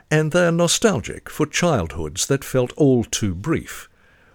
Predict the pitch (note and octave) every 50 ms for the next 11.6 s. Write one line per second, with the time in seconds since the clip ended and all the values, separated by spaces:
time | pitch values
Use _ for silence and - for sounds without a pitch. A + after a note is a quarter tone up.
0 | _ _ E2 E2+ E2 E2 E2+ F2 E2 - - G2+ E2 - - G#2 F#2 E2+ E2+ G2
1 | A#2 G#2+ - - F#2 F2+ F2 E2+ E2+ E2+ - A2 A2 A2 A2+ A2 - C3 B2 D#3
2 | F#3+ E3+ C#3 - F2 D#2+ - - F2+ D2 C2+ D2+ G2+ A#2 G#2+ - - - _ _
3 | _ _ _ _ - - A#2 G2 E2+ F2 E2 D#2 D#2+ - E2+ D#2+ - C3 C3+ C3
4 | C#3 D3 C#3+ C#3+ C#3+ C#3+ - - - _ _ _ - A#2 B2 G#2+ F2 D#2+ E2 D#2
5 | - - - F#3+ E3 - D#2 B1 - - _ _ _ _ _ _ - D#3 F3+ F#3+
6 | E3 G#2+ - - - - D2 C#2 - - - - - _ _ - - A2+ G#2+ -
7 | - - - - - - - - - _ _ _ _ _ _ _ _ _ _ _
8 | _ _ _ _ _ _ _ _ _ _ _ _ _ _ _ _ _ _ _ _
9 | _ _ _ _ - - - E3+ F3+ A3 B3 A3+ G3+ C#3+ G#2 B2+ E3 G3+ F3 -
10 | - A2+ - D#3+ F3+ C#3 G2 F#2+ E2 D2+ D2+ D2+ - - - - - - D3 D3
11 | C#3+ C#3 A2+ F#2 G2 F2 D#2+ E2 D#2+ D2 - -